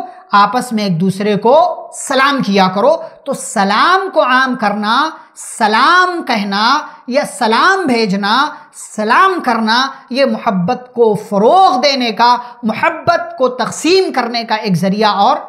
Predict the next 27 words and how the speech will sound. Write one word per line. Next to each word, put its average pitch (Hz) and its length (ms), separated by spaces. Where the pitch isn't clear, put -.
سبب 202 380
ہے۔ 135 120
نمبر 254 280
دو، 220 400
ایک 220 180
دوسرے 415 320
کو 415 140
تحفہ 294 380
دینا، 165 300
گفٹ 403 240
کرنا، 147 320
ہدیہ 370 300
دینا، 180 300
وہ 311 180
بھی 370 200
بغیر 262 680
بدلے 254 400
کی 320 220
نیت 247 500
کے۔ 185 260
آج 240 180
ہمارے 294 240
یہاں 311 200
کیا 320 120
نیتیں 294 360
چلتی 226 380
ہیں؟ 247 140